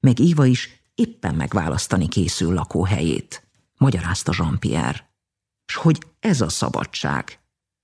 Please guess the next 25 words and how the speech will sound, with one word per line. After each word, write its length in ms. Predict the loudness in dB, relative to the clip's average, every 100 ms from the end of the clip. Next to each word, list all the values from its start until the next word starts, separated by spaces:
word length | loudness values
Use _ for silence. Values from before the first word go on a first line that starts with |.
| _ _ _ _ 0
És 340 | 0 0 -8
Éva 500 | 0 2 4 2 0 -4 _ _ _
már 200 | 0 2
egyáltalán 680 | -2 0 -2 -2 -2 0 2
nem 180 | 2 2
vitatkozott 640 | 2 0 -2 0 0 0
Jean-Pierre-rel, 920 | 0 2 2 0 2 0 0 -2 -6 _ _ _ _ _ _ _
és 140 | 2
nem 180 | 6 4
akarta 380 | 4 0 0 2
meggyőzni 520 | 2 2 2 4 4
arról, 540 | 6 4 4 2 0 -4 _ _ 0
hogy 180 | 4
ez 120 | 4 6
más, 800 | 4 6 4 2 -4 -10 -14 _ _ _ _ _ _ _ _ _
hogy 160 | 2 4
most 260 | 4 4
ő 320 | 2 2 2 _
nem 280 | -4 2 2
választ, 680 | 0 -4 -6 -8 -10 -16 _ _ _ 0
és 200 | 0 2
hogy 240 | 0 0
eddig 300 | 0 2 2
sem 240 | 0 -4 -2
választott, 760 | -2 -2 -2 -4 -6 -8 -20